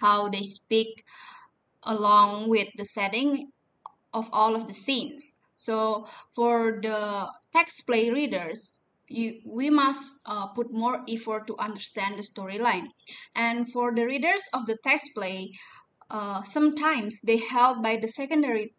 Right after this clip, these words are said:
text to portray the story, but it is not always well written. So it, and it is not always mandatory to have secondary text in a text play.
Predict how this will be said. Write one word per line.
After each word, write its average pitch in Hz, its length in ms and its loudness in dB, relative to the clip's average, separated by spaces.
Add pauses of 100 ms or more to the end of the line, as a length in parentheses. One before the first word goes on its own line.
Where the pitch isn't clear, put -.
text 233 320 2
to 226 60 -16
portray 226 560 -4
the 226 80 -12
story, 226 400 -4
but 240 160 -2
it 220 120 -4
is 226 160 -8
not 233 280 -4
always 214 360 -4
well 196 320 -8
written. 202 440 -4 (640)
So 233 220 -6
it, 226 300 -4
and 247 160 -2
it 247 120 -4
is 277 260 -4
not 269 340 0
always 247 360 0
mandatory 233 640 -4
to 233 100 -2
have 226 320 -4 (140)
secondary 208 760 -6
text 202 400 -6
in 190 320 -4
a 175 160 -4
text 226 360 -10
play. - 240 -12